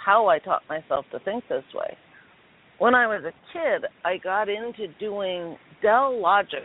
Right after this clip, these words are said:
puzzles. I'm sure you've seen those books of logic puzzles that you find in the drugstore, in the magazine rack,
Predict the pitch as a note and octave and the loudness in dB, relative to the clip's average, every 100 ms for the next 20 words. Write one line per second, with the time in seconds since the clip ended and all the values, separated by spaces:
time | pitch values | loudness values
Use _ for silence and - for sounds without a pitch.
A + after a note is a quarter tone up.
0 | - - - - - - _ _ - G#3+ | -6 -6 -6 -12 -16 -20 _ _ -10 -8
1 | - G#3 G3+ C#3+ - - F#3+ F3+ F3 B2+ | 0 0 0 -4 -8 -6 -6 -4 -4 -4
2 | - _ _ G#3 - - E3 A2 C3 E3+ | -10 _ _ -2 -2 0 0 4 2 2
3 | G3 - F#3+ F3 G3 F#3 D#3+ - D3+ - | 0 -8 -4 -2 -2 -4 -8 -10 -10 -4
4 | B2+ F3+ E3 C#3+ - A2+ F#3 - F#3+ A#3 | -4 -2 -6 -8 -4 -4 -4 -8 -2 0
5 | C4+ - _ _ _ _ _ _ - F3+ | -2 -8 _ _ _ _ _ _ -8 -4
6 | E3 E3 F#3 F#3 E3+ G3+ G3 G3+ - _ | 2 2 2 -4 -6 -6 -6 -6 -8 _
7 | _ G#3 A3 | _ 2 2